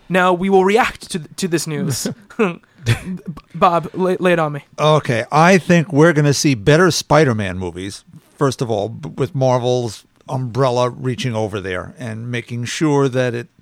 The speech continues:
Speaker 2: it's handled properly with respect, not quite. It, it's still on its own, but it's gonna have to feed backwards into the Marvel universe because
Speaker 1: Mm-hmm.
Speaker 2: that character is gonna appear. That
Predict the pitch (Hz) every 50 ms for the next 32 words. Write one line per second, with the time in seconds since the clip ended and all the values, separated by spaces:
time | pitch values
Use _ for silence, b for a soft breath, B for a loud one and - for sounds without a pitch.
0 | b b b b b b b b b b b b b b b b b _ - -
1 | - 160 - - - 175 170 165 151 156 131 120 - - - 175 185 185 - 180
2 | 165 165 160 156 139 131 127 - 110 110 104 - - - 185 180 170 160 - _
3 | - - - - - _ _ _ _ _ - 160 147 151 160 151 143 - _ -
4 | - - 147 147 147 156 147 135 - - - - - _ _ _ _ b b b
5 | b b b b b b b b b b b b _ _ _ _ _ _ _ _
6 | _ _ _ _ _ _ _ _ _ _ _ _ _ _ _ _ _ _ - -
7 | - - - 160 151 175 196 - 214 185 - - - 247 247 233 202 151 180 190
8 | 185 180 156 - 160 160 170 180 202 214 185 170 165 156 160 143 - - 180 160
9 | 147 139 180 196 190 - 160 135 - - 165 143 120 156 147 151 - - 151 127
10 | 131 131 120 - 135 139 139 151 160 165 165 151 160 135 123 127 123 120 107 113
11 | 147 139 - - 190 190 170 160 143 127 139 151 139 - - 147 147 143 - 165
12 | - 151 139 120 113 139 127 131 127 - - 214 190 120 80 80 _ _ _ _
13 | b b b b b b b b b b b b b b - 143 131 170 175 196
14 | 196